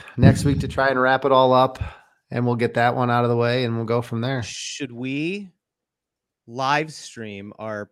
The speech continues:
Speaker 2: podcast Wednesday at eight o'clock?
Speaker 1: We can.
Speaker 2: Should we try that?
Speaker 1: Or we
Speaker 2: See
Speaker 1: can
Speaker 2: if
Speaker 1: do
Speaker 2: it,
Speaker 1: it. Yeah, I
Speaker 2: see
Speaker 1: mean,
Speaker 2: if
Speaker 1: or
Speaker 2: the,
Speaker 1: we can do
Speaker 2: see if
Speaker 1: Monday night.
Speaker 2: Well, what, what time does it, does it go to eleven?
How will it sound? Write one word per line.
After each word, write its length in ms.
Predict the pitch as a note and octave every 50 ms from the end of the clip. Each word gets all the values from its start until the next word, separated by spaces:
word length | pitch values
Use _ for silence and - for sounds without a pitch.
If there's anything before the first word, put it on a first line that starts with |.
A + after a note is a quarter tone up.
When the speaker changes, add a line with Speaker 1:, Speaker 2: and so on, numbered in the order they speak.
| -
Speaker 2:
podcast 800 | - A2+ G#2+ G#2 G2+ - - A2 G#2 G#2 G2 - - - - - _ _ _ _ _ _ _ _ _ _ _ _ _ _ _ _ _ _ _
Wednesday 580 | - A2+ A2 A2+ A2+ A#2+ A2+ A2+ A2+ C3 B2 A#2+
at 120 | A2+ -
eight 140 | - A2+ A2
o'clock? 380 | G#2+ - A2 A2 A#2+ C#3+ - _ _ _ _ _ _ _ _ _ _ _ _ _ _ _ _ _ _ _ _ _ _ _ _ _ _ _ _ _ _ _ _ _ _ _ _ _ _ _ - - -
Speaker 1:
We 140 | - A#2 A2
can. 440 | - - G2+ A2 C#3 D#3 C3+ B2+ B2 _ _ _ _ _ _ _ _
Speaker 2:
Should 140 | - -
we 60 | A2+ A2
try 260 | - - A#2 G#2+ A#2+
that? 360 | C3 C#3 D3+ D#3+ - - _ _ _ _ _ _ _ _ _ _ _
Speaker 1:
Or 140 | - B2 A#2
we 80 | B2+ C3
Speaker 2:
See 60 | B2+
Speaker 1:
can 120 | B2 A#2+
Speaker 2:
if 60 | C3 A#2
Speaker 1:
do 80 | A2+
Speaker 2:
it, 80 | - -
Speaker 1:
it. 80 | - - _ _ _ _ _ _ _ _ -
Yeah, 100 | E3 F#3+
I 40 | -
Speaker 2:
see 60 | D3
Speaker 1:
mean, 80 | B2 A#2+
Speaker 2:
if 40 | A#2+
Speaker 1:
or 60 | B2+
Speaker 2:
the, 60 | C#3+
Speaker 1:
we 100 | D#3 D3+
can 180 | D3 D3+ C3+ B2
do 60 | B2
Speaker 2:
see 100 | - -
if 40 | F3
Speaker 1:
Monday 260 | A#2 A#2 A2+ A2+ A2+
night. 300 | A2 A2 A2+ C3 D3+ - _ - _ _ _ _ _ _ _ _ _ _ _ _ _ _ _ _ _ _ _ _ _
Speaker 2:
Well, 160 | - D3 D3 -
what, 180 | D#3+ D3+ D3+ -
what 100 | D#3 C#3+
time 160 | - E3 D#3
does 160 | D#3 D3 C3
it, 240 | C#3 C3 B2+ - _ _ _ _ _ _ _ _ _ _ _ _ _ _ _ _ _ _ _ _ _
does 100 | - C3+
it 60 | C3+ D3+
go 80 | E3+
to 80 | F3 E3+
eleven? 580 | C3+ A2+ A2 A2+ A2+ B2 D3 D#3+ D#3+ D#3 C#3+